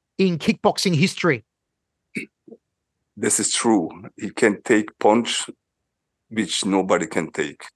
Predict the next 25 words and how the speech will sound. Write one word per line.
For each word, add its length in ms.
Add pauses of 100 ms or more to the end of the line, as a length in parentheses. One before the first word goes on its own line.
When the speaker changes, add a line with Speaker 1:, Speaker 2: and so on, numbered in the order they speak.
(140)
Speaker 2:
He, 220
he, 220 (300)
he, 80 (220)
he 100
swallow 540
all, 360
all, 360 (280)
all. 160 (640)
It 100
doesn't 260
matter 200
wh-, 440
how 120
you 160
get 220
him. 220 (500)
He 160
swallow 340
everything, 500
you 80
know. 240 (160)
It, 220 (140)
it 100
just 260
don't, 180